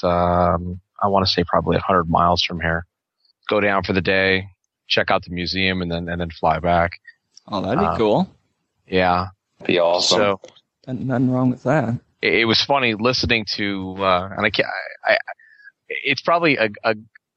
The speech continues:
Speaker 1: a good thing or a bad thing, but I keep referring back to, uh, Will Hawkins and, and his journey.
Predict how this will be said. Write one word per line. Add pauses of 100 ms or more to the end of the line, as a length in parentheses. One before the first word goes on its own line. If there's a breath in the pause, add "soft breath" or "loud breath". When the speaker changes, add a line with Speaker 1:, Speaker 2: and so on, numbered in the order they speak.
Speaker 1:
a
good
thing
or
a
bad
thing,
but
I
keep
referring
back (120)
to,
uh,
Will
Hawkins
and,
and
his (360)
journey.